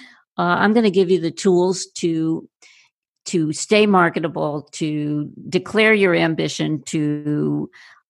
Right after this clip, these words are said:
uh, sh-, show that you are not ready to be pushed out yet,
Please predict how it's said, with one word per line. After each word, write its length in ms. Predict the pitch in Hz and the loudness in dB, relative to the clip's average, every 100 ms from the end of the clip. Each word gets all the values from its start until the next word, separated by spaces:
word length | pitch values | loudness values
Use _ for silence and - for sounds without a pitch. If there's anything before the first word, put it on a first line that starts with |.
| - | -8
uh, 220 | 156 151 | -4 -2
sh-, 180 | 151 - _ _ _ _ _ _ - | -4 -8 _ _ _ _ _ _ -2
show 160 | 196 208 | 2 4
that 200 | 196 185 | 4 2
you 280 | 170 165 160 | 2 2 2
are 180 | 151 151 | 2 2
not 440 | 156 156 151 151 _ - | 2 0 0 -2 _ -10
ready 380 | 147 160 156 156 | -2 0 2 0
to 100 | 151 | 0
be 160 | 160 | 0
pushed 420 | 156 - 151 - - | 0 0 0 -2 -2
out 220 | - - | -2 -4
yet, 260 | - - | -6 -8